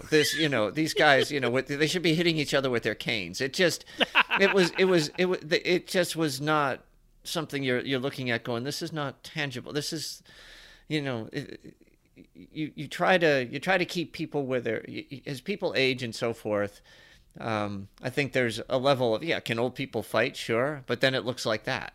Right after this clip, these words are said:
And that's not what you wanna see on screen. You know, you, you wanna see more of a, a battle of wits, or even the, the space battle in Star Trek two was phenomenal, right? Just,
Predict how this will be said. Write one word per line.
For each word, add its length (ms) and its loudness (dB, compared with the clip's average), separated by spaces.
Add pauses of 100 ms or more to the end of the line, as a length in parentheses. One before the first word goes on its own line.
(100)
And 180 -4
that's 220 -4
not 140 -4
what 160 -10
you 60 -6
wanna 180 -6
see 180 -10
on 140 -12
screen. 380 -14 (120)
You 100 -6
know, 100 -2
you, 160 -4
you 200 -4
wanna 220 0
see 260 -4
more 300 -2
of 80 -6
a, 120 -4 (240)
a 80 -4
battle 440 8
of 100 -2
wits, 400 2
or 300 0 (260)
even 240 2
the, 240 2
the 140 0
space 340 0
battle 400 4
in 300 -4
Star 200 0
Trek 240 -6
two 240 -2
was 280 -4
phenomenal, 680 2 (140)
right? 280 2
Just, 440 0